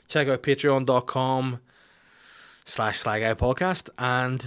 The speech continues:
subscribe there. That is, um, where we're at. Also, tickets to my Ulster Hall show, as you can see from last week, I've sold some more.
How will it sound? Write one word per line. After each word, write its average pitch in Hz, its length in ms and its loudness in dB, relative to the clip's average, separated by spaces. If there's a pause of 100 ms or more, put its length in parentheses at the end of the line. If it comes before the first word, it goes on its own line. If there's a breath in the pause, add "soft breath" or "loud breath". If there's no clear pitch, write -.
subscribe 123 640 2
there. 170 340 2
That 127 380 -2
is, 117 540 -4
um, 113 600 -8
where 113 220 -4
we're 113 140 -2
at. 160 260 2
Also, 147 380 2
tickets 139 440 0
to - 60 -10
my 131 100 -4
Ulster 127 320 -4
Hall 120 240 -2
show, 147 420 2
as 127 160 -2
you 135 60 -4
can 120 140 -10
see 131 260 0
from 120 200 -6
last 117 300 -2
week, 160 240 0 (460 loud breath)
I've - 160 -8
sold 113 320 -4
some 117 160 -8
more. 107 340 -4